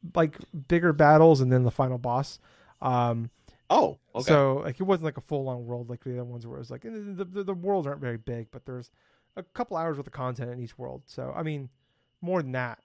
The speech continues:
Speaker 1: I mean, it took me, what was it, twenty-three hours, twenty-three minutes, twenty-three seconds was my final game time, which was hilarious.
Speaker 2: <laughs> Yeah.
Speaker 1: Um, but, yeah, so I, I, I think it took me, like, I probably spent about five hours or so playing that on Extra Life. Um, finished it up. Um,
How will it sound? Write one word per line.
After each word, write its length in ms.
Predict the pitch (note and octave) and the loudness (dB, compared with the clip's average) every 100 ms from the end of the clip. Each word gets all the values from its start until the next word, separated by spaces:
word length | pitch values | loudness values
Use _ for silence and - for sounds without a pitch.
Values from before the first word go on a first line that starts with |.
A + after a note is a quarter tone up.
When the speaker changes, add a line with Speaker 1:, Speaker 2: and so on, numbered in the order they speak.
| C#3+ | -10
Speaker 1:
I 60 | |
mean, 100 | B2+ | -8
it 80 | B2 | -8
took 160 | D#3+ D#3 | -10 -8
me, 200 | C3 C3+ | -8 -6
what 240 | D3 D#3+ | -8 -8
was 200 | E3 C#3 | -8 -10
it, 60 | C3 | -10
twenty-three 400 | - F3+ F3 E3+ | -6 -6 -4 -2
hours, 280 | D3+ D3+ C#3+ | -2 -2 -4
twenty-three 360 | - D3+ D3+ | -6 -6 -6
minutes, 240 | C#3+ C#3 C3+ | -6 -6 -8
twenty-three 380 | - C#3+ D3+ C3+ | -10 -10 -10 -10
seconds 480 | C#3+ C3+ D#3 - _ _ _ _ - | -10 -10 -12 -14 _ _ _ _ -6
was 140 | C#3 | -2
my 160 | D3 C3+ | -2 -2
final 340 | F3 D3+ D#3 | -2 -2 -2
game 280 | D3 D3 D3 | -2 -2 2
time, 260 | F3 D#3 D3+ | 4 4 0
which 140 | - | -2
was 80 | D3 | 0
hilarious. 400 | D3 D3 D#3 E3 - - G#3+ | 0 2 0 0 -4 -4 -8
Speaker 2:
<laughs> 240 | F#3 - | -8 -8
Yeah. 240 | E3 F3 D#3+ | 0 0 2
Speaker 1:
Um, 540 | D#3 C#3 C3 C3 B2 - _ _ _ _ _ | -2 -2 -4 -6 -12 -18 _ _ _ _ _
but, 360 | C#3+ C#3 C3 - | -4 -2 -4 -8
yeah, 180 | D#3+ C3 | -8 -6
so 120 | B2 E3 | -6 -6
I, 140 | E3 | -6
I, 40 | D#3 E3+ | -8 -10
I 40 | - _ | -14 _
think 140 | G3 | -10
it 180 | F#3 - | -8 -10
took 120 | A3 G#3 | -14 -10
me, 80 | |
like, 160 | F3+ E3+ | -10 -10
I 40 | E3+ - _ | -18 -20 _
probably 180 | C#4 B3 | -6 -4
spent 160 | - G#3 | -6 -6
about 240 | F3+ - | -6 -4
five 220 | D#3+ D#3+ | -4 -2
hours 260 | D#3+ E3+ F3 | -2 -4 -8
or 40 | |
so 180 | E3 F3+ | -8 -10
playing 260 | - F3 E3+ | -8 -8 -8
that 240 | F3+ - | -10 -12
on 300 | F3+ F3+ F3 | -14 -14 -12
Extra 240 | G3 - G3 | -14 -14 -10
Life. 220 | G3 F#3+ _ _ _ - | -8 -10 _ _ _ -8
Um, 200 | D3+ D3+ | -6 -4
finished 240 | E3+ D#3 | -4 -4
it 60 | D3+ | -4
up. 260 | D#3 D#3+ - | -4 -6 -8
Um, 400 | C#3+ C#3 C3+ | -8 -8 -10